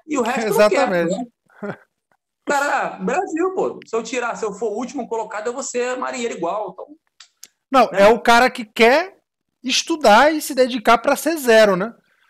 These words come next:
Speaker 1: É, e
Speaker 2: Porque
Speaker 1: e meu pai, cara, o meu pai é muito, sempre foi muito rígido comigo.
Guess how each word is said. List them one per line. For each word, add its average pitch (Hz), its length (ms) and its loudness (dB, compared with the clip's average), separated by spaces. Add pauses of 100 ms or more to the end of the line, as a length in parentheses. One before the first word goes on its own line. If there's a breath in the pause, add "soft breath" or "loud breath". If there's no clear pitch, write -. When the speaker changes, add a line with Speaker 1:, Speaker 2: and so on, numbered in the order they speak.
(120)
Speaker 1:
É, 190 200 -4
e 160 40 0
Speaker 2:
Porque 233 400 2
Speaker 1:
e 226 80 -6
meu 220 240 -2
pai, 214 420 -4
cara, 123 380 -8
o 170 80 -8
meu 190 200 -2
pai 220 220 -6
é 202 60 -6
muito, 170 440 -10 (200)
sempre 226 520 -8
foi 196 360 -4
muito 190 480 -8
rígido 180 420 -6
comigo. 151 380 -8